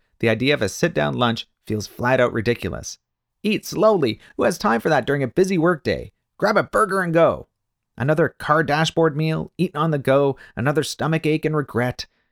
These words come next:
So you decide you might want to play with this meal too. Enter stage two.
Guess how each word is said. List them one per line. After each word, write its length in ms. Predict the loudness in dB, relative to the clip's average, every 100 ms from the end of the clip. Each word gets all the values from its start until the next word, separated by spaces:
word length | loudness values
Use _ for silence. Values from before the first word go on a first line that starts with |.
| _ _ -4
So 400 | 2 2 0 -4
you 140 | -6
decide 480 | -6 -2 0 0 -2
you 60 | -2
might 180 | -2 -2
want 120 | -4
to 160 | -4
play 140 | -2 0
with 120 | 0
this 180 | -4 -2
meal 220 | -2 -2
too. 360 | -2 -2 -2 -6 _ _ _ _ _
Enter 220 | -6 -4 -4
stage 460 | -2 0 0 -4
two. 400 | 0 0 0 -4